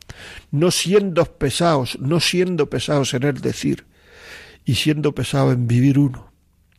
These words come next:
Y cuando a uno le pregunten por qué hace las cosas, entonces sí lo explica. Mientras tanto, no ser muy pesados. No ser muy pesados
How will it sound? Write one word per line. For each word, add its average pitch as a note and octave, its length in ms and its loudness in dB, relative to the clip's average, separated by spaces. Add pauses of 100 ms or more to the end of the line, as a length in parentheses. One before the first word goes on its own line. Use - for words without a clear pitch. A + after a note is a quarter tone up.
(480)
Y B2 60 -2
cuando B2+ 340 0
a B2+ 60 2
uno C3 260 2
le C3+ 120 2
pregunten D3+ 840 -2
por - 200 -4
qué C3 140 -8
hace B2 200 -4
las D#3 160 -2
cosas, - 540 -4 (500)
entonces - 340 -6
sí B2+ 140 0
lo A#2 120 -2
explica. - 520 -12 (1400)
Mientras B2+ 320 -4
tanto, D#3+ 320 -2
no C3 160 -2
ser C3 200 -4
muy B2 180 -6
pesados. - 640 -14 (1500)
No D#3 240 0
ser C3 200 -6
muy A#2+ 180 -10
pesados - 640 -14